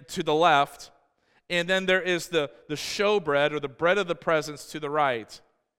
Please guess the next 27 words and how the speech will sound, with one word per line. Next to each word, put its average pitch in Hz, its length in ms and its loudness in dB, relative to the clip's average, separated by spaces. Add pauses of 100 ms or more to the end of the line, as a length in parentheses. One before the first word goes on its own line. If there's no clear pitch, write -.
(540)
And 208 100 0
then 262 140 8
there's 254 240 4
another 208 560 4
door 131 540 -4 (300)
that 165 120 -2
goes 170 220 0
into 175 240 -6
the 143 120 -2
Holy 151 360 -8
of 120 100 -8
Holies. 107 560 -14 (300)
And 165 80 -8
this 196 160 -2
is 185 120 -10
where 180 260 2
it 160 200 -4
is 151 80 -6
said 151 320 -4 (260)
that 156 200 -4
the 147 100 -4
Shekinah 180 800 -8
glory 123 600 -8
lived. 101 260 -10
In 143 100 -10
other 160 140 -6
words, 139 100 -12